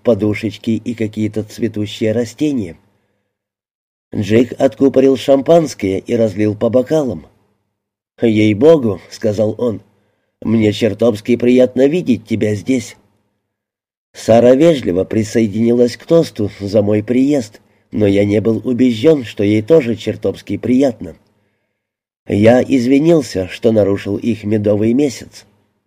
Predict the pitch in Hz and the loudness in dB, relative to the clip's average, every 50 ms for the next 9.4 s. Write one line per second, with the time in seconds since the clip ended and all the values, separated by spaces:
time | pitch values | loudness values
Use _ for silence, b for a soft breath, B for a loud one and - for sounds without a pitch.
0 | _ _ _ _ _ _ _ - 123 123 113 117 110 104 - - 117 120 127 120 | _ _ _ _ _ _ _ -4 0 2 4 4 4 2 0 0 2 2 2 2
1 | - - - - 139 160 170 143 113 - b b b b b b b b b b | -2 -6 -8 -2 0 2 2 2 0 -2 b b b b b b b b b b
2 | - 113 120 120 104 - - 98 95 104 98 107 104 107 104 104 113 104 98 90 | 0 2 4 4 2 0 0 0 0 0 2 2 0 0 0 -2 -4 -4 -4 -4
3 | - 127 139 - - - _ _ _ _ _ _ _ _ _ _ _ _ _ _ | -2 -2 -2 -2 -4 -10 _ _ _ _ _ _ _ _ _ _ _ _ _ _
4 | _ - - 104 113 104 90 85 95 98 117 120 120 120 123 120 117 110 127 123 | _ -6 -2 0 0 0 0 -2 0 0 2 2 4 4 4 4 4 4 4 4
5 | 123 123 123 117 - - 127 123 113 - - 135 127 139 170 180 160 - - - | 4 2 2 0 0 0 0 0 2 2 0 0 2 2 2 2 2 0 -2 -4
6 | 104 95 92 90 _ _ _ - - 117 117 110 104 - 113 113 110 120 120 110 | -6 -6 -6 -8 _ _ _ -2 0 0 0 0 0 0 0 2 2 2 0 -2
7 | - 127 131 123 143 165 175 160 139 113 - - 107 101 101 104 104 104 107 104 | -2 -2 -2 2 4 4 4 4 2 0 -4 -6 -6 -4 -2 -2 0 0 2 0
8 | 104 101 101 - 92 87 110 107 101 104 107 110 107 - - 110 107 - 123 123 | 0 0 -4 -6 -8 -6 -4 -4 -4 -2 -4 -4 -6 -6 -8 -8 -6 -4 -2 0
9 | 127 127 143 156 156 - - | 0 2 0 -2 -4 -6 -12